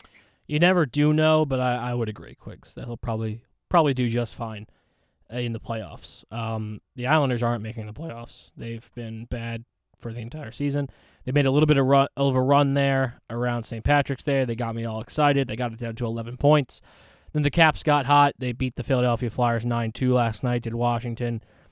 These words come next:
So despite the Islanders beating the Pittsburgh five to four, they are still ninety-two seventy-seven. That's fifteen points back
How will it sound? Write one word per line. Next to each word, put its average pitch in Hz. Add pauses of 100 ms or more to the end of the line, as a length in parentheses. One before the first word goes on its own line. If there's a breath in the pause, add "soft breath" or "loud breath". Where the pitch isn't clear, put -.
(280 soft breath)
So 143
despite 127
the 123
Islanders 127
beating 123
the 113 (100)
Pittsburgh 120
five 120
to 113
four, 180 (600 soft breath)
they 135
are 123
still 143
ninety-two 127
seventy-seven. 123
That's 117
fifteen 131
points 123
back 127